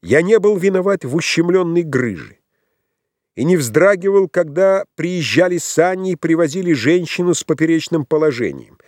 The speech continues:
Меня не касались гнойные плевриты, требовавшие операции. Я почувствовал себя впервые человеком, объем ответственности которого ограничен какими-то рамками. Роды, пожалуйста.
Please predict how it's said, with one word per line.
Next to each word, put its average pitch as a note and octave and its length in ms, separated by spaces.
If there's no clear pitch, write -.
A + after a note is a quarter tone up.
Меня F#3 440
не A#3+ 220
касались F#3 760
гнойные C#3 580
плевриты, C#3 680
требовавшие E3+ 720
операции. C3 640
Я A2 140
почувствовал B2+ 640
себя A#2 360
впервые A2 600
человеком, F#2+ 840
объем F#2+ 420
ответственности E3 920
которого D3 600
ограничен B2+ 800
какими-то A2 520
рамками. - 540
Роды, G3 420
пожалуйста. G#2 720